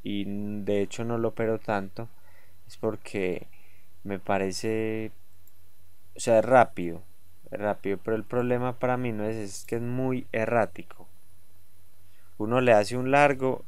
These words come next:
lo estopea, le monta el corto y estopea. Y entonces se queda uno muchas veces ahí. ¿Qué pasa con el oro? Me ha pasado varias veces.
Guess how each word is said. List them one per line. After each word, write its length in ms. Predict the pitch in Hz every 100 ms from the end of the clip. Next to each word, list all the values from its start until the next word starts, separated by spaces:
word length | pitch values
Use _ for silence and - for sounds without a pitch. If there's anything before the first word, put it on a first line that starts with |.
| -
lo 160 | 104
estopea, 720 | 98 - 107 107 - 113 110
le 200 | 71 101
monta 420 | 98 98 98 - 120
el 120 | 120
corto 600 | - 135 131 - 131 -
y 180 | - 98
estopea. 680 | 95 - 98 90 120 107 87
Y 120 | 98
entonces 300 | 98 110 117
se 100 | 117
queda 260 | - 104 107
uno 200 | 117 117
muchas 440 | 117 113 117 107
veces 320 | 107 110 113
ahí. 320 | 110 107 101 104 - - - - - - - - - -
¿Qué 180 | 110 104
pasa 460 | - 101 95 107
con 260 | 104 101 95
el 180 | 92 104
oro? 300 | 110 90 85 - -
Me 180 | 92 92
ha 60 |
pasado 560 | 90 104 104 107 104 107
varias 420 | 104 101 101 98
veces. 520 | 107 98 - 92 -